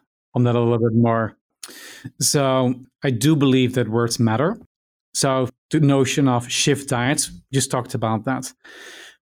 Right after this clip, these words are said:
But as we're talking about ultimately systems change, is it really about shifting diets or is it shifting lifestyles? Because even if you eat better,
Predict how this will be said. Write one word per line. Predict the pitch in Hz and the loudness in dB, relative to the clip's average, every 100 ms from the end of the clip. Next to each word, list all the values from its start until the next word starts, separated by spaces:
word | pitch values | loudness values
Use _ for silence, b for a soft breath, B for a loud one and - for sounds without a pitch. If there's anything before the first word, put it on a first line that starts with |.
| - | -2
But | 139 | 0
as | 156 160 | 2 2
we're | 160 | 0
talking | 160 147 | 2 2
about | 139 135 | 2 2
ultimately | 135 131 - 127 | 0 0 0 2
systems | 123 - 160 - 131 120 - | 2 0 0 2 2 2 -2
change, | - 127 120 117 113 - _ _ _ - | -2 2 4 2 0 -6 _ _ _ -2
is | 147 | 0
it | 147 | 2
really | 131 147 143 | 2 2 2
about | 127 123 120 | 2 0 -2
shifting | - - - - 123 110 | -2 -2 -4 -2 0 0
diets | - 113 135 202 - - | -2 -2 -2 -4 -8 -2
or | 139 | 2
is | 139 | 2
it | 135 | 0
shifting | - 135 - 123 | -4 -4 -2 0
lifestyles? | 117 120 117 120 - 131 113 113 - - - _ _ _ _ _ _ | 2 0 -2 -4 -6 -4 -6 -6 -8 -8 -10 _ _ _ _ _ _
Because | 127 120 127 120 120 - | -4 0 0 2 -2 0
even | 165 175 143 | 2 4 4
if | 131 127 | 2 0
you | 143 | 0
eat | 151 127 110 | 2 2 0
better, | 117 135 127 110 | -4 -2 -2 -2